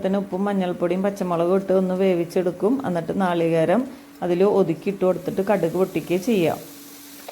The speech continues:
അങ്ങനെ അതൊക്കെ വേവിക്കാൻ വെച്ചിട്ടുണ്ട്. ആ, അപ്പോൾ എല്ലാവരും എൻ്റെ വീഡിയോ കാണുന്നവർ ലൈക്ക് ചെയ്യാനും ഷെയർ ചെയ്യാനും സബ്സ്ക്രൈബ് ചെയ്യാനും മറക്കരുത്. ആ, സപ്പോർട്ട് ചെയ്യണം. ആ, അപ്പോൾ അങ്ങനെ,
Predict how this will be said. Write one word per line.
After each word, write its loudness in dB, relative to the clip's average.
അങ്ങനെ 4
അതൊക്കെ 4
വേവിക്കാൻ 4
വെച്ചിട്ടുണ്ട്. 0
ആ, -2
അപ്പോൾ -2
എല്ലാവരും 2
എൻ്റെ 2
വീഡിയോ 2
കാണുന്നവർ 2
ലൈക്ക് 0
ചെയ്യാനും 2
ഷെയർ 4
ചെയ്യാനും 2
സബ്സ്ക്രൈബ് -2
ചെയ്യാനും 2
മറക്കരുത്. 0
ആ, 0
സപ്പോർട്ട് 0
ചെയ്യണം. 0
ആ, -6
അപ്പോൾ 0
അങ്ങനെ, 0